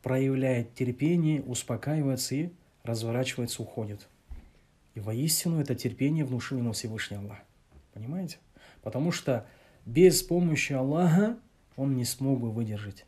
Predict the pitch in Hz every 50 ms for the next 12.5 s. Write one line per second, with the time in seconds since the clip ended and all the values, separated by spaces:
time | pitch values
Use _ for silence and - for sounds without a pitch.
0 | - - 123 127 127 127 120 120 - 135 123 120 113 110 107 117 117 - - 113
1 | - - 104 - - _ _ _ _ _ _ _ _ _ _ - _ _ _ -
2 | - - - 120 117 - 117 110 98 - - - 147 156 156 143 127 107 - -
3 | - - 117 107 104 117 123 117 104 110 131 151 160 156 151 143 135 - - 175
4 | 175 - - - - - _ - - 143 151 156 156 143 123 113 117 110 104 107
5 | 110 110 113 113 110 110 104 107 110 101 104 - - - 110 107 107 101 101 98
6 | 110 110 - - - - _ _ _ _ _ _ _ _ _ - - - - -
7 | - - - - 135 147 185 196 190 196 - 156 151 - - 160 156 151 135 -
8 | - 135 135 135 139 139 139 131 135 - - 123 113 - 143 156 170 160 127 107
9 | 104 - - _ - - - 117 104 - - 104 113 123 131 127 139 143 139 123
10 | 113 110 107 107 104 104 107 120 120 117 110 - 113 113 110 117 127 123 117 101
11 | 92 - - _ _ - - - 113 113 117 117 123 120 117 110 101 - - 120
12 | 120 - 160 170 185 196 196 196 196 196